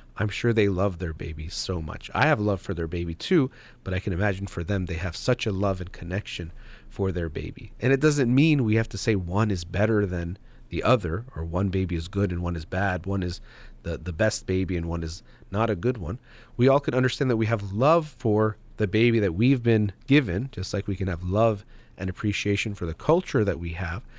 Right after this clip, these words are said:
but it doesn't mean we have to put down other cultures to have that love for our own culture.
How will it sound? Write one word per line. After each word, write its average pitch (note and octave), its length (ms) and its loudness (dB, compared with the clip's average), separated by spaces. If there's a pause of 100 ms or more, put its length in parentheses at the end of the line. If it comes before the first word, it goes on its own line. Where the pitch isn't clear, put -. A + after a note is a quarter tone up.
(280)
but B2 100 4
it B2+ 60 6
doesn't C#3+ 220 4
mean C#3 120 6
we A#2+ 60 6
have A#2+ 100 2
to - 100 -4
put - 280 0
down C#3 300 6 (100)
other C3 240 4
cultures A#2 600 0
to - 140 -6
have A#2 460 2 (320)
that G#2+ 180 2
love G#2 340 2
for - 280 -4
our F#2+ 260 2
own C3+ 220 4
culture. - 500 -10